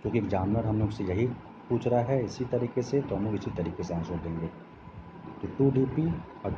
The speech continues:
P P P is equal to bearing pressure, इसकी value fifteen newton per millimeter square, ठीक है। ये five fifteen newton per millimeter square और ten newton per millimeter square, ये question में given है। <clears throat> तो कहाँ से आया,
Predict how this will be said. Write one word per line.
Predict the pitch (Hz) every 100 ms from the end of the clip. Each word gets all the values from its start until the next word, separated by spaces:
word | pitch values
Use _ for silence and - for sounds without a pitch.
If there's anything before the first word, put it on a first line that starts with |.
| -
P | 120
P | 120
P | - 143
is |
equal | 131 127 131
to | 123 139
bearing | 95 98 110 139
pressure, | 139 131 131
इसकी | 120 - 123
value | 120 131
fifteen | 113 107 131 123
newton | 107 113 131
per | 113 101
millimeter | 101 101 98 101
square, | 87 - 95 85 -
ठीक | 123 143
है। | 143 - - - -
ये | 101 127 131
five | - - 98 117
fifteen | 113 110 - 135
newton | 127 127
per | 123 123
millimeter | 127 123 127
square | 120 - 139 143 - - - 107
और | -
ten | 135 135
newton | 135 127 127
per | 127 123
millimeter | 120 113 107 104
square, | - 98
ये | 120
question | 127 117 - 135
में | 131
given | 98 95 92
है। | 87 - - -
<clears throat> | - - - - - - - -
तो | 101
कहाँ | 98 98 117
से | 113
आया, | 110 147